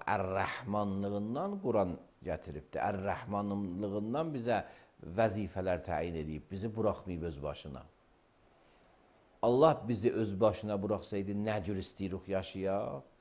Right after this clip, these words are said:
O rəhmətdən uzaq idi, Allahın lütfündən uzaq idi.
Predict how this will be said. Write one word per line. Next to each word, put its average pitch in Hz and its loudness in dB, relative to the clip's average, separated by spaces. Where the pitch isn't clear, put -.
O 143 6
rəhmətdən 107 2
uzaq 127 6
idi, 80 -2
Allahın 104 0
lütfündən 104 -2
uzaq 117 2
idi. 67 -4